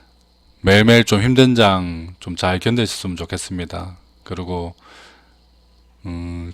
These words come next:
계좌 포트 정리도 좀 잘 되셨으면 좋겠고요. 내일도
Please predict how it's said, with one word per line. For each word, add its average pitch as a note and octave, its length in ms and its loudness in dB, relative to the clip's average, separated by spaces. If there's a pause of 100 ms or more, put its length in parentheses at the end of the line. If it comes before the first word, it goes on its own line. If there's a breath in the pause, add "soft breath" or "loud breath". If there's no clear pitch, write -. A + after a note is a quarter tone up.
계좌 A2+ 440 4 (520)
포트 A2+ 540 0 (120)
정리도 G2+ 400 -4
좀 F#2 280 -6
잘 F2+ 300 -6
되셨으면 G2+ 480 -8
좋겠고요. F2 600 -12 (1600 soft breath)
내일도 F#2+ 640 0